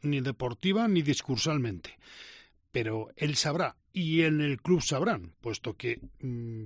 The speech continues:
Pezzolano es ahora mismo, y lo dice él ya, y lo va a decir ahora mismo, el parapeto de todas las críticas cuando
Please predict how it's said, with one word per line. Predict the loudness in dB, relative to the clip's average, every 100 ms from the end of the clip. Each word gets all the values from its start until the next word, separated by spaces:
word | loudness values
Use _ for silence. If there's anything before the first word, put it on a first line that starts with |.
| -6
Pezzolano | -4 0 0 2 2 0
es | 0 -4 -4
ahora | 0 2
mismo, | 4 4 4 2 0
y | -4
lo | 0
dice | 0 2 4
él | 4 0 -6 _ -20 -20 _ -6
ya, | -2 -2 -2 -4
y |
lo | -2
va | 2
a | 2
decir | 4 4
ahora | 4 2
mismo, | 2 2 0 -4 _ _ _ _ _ _ 2
el | 4 4 2
parapeto | 2 4 4 4 4 2 4 4 2 -4 -8
de | -2 -2
todas | 0 0 2 2 0 -6
las | -2 0 0 0
críticas | 0 0 0 0 0
cuando | 0 2 0 -2